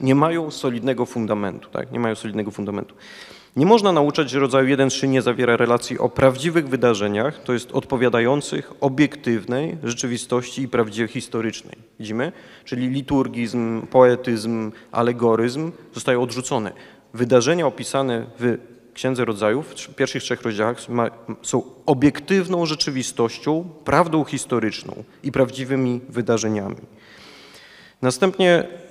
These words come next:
w szczególności nie wolno kwestionować historyczności następujących, y, faktów. Tutaj jest ich bardzo dużo, a ja się skupię tylko na jednym. <laughs> To znaczy specjalne stworzenie człowieka i utworzenie pierwszej kobiety z pierwszego człowieka.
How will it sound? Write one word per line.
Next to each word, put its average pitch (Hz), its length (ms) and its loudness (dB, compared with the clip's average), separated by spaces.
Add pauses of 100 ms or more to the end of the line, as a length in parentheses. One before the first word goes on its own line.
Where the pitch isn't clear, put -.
(440)
w - 100 -16
szczególności 165 640 0
nie 147 100 0
wolno 170 180 0
kwestionować 165 640 -2
historyczności 156 640 -2
następujących, 147 960 0
y, 123 260 2
faktów. 127 600 0
Tutaj 139 280 0
jest 131 200 -2
ich 123 100 -4
bardzo 123 320 4
dużo, 127 460 2
a - 20 2
ja 123 120 4
się 123 140 -8
skupię - 380 -6
tylko 123 320 -6
na 113 140 -2
jednym. 123 420 0
<laughs> - 80 -14 (800)
To 120 100 -2
znaczy 127 420 0
specjalne 160 520 2
stworzenie 135 480 0
człowieka 131 600 0
i 131 140 -4
utworzenie 131 500 0
pierwszej 156 380 -2
kobiety 127 520 -2
z - 80 -8
pierwszego 123 520 -2
człowieka. 113 640 -2